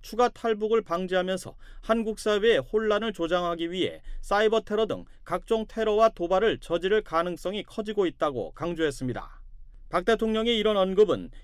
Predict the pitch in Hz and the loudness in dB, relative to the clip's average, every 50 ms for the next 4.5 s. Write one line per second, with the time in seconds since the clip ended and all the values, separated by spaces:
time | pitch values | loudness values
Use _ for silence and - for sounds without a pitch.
0 | - 147 156 190 208 208 220 190 - 202 196 214 233 - - 254 - - 202 202 | -2 0 0 2 2 0 -2 -4 -6 -6 0 2 2 2 0 -4 -2 0 0 0
1 | 196 190 190 180 208 208 180 160 110 90 - - - - - - 226 226 226 226 | 2 0 0 0 0 0 2 0 0 -2 -6 -16 -20 -20 -8 -2 2 2 2 2
2 | 214 196 226 247 220 - - 175 196 208 190 - - 170 185 185 165 190 208 226 | 2 2 2 2 2 0 -2 -4 -4 -4 -4 -6 -6 -6 -6 -4 -2 0 0 2
3 | 190 - - - - - 220 202 220 214 208 160 139 156 170 185 185 185 180 180 | 2 0 -2 -6 -4 -4 -2 0 0 -2 0 -2 -2 -4 -2 -2 -2 -2 0 -2
4 | 175 165 - 165 160 175 196 156 98 85 | -2 -2 -2 -2 0 0 0 -2 -4 -8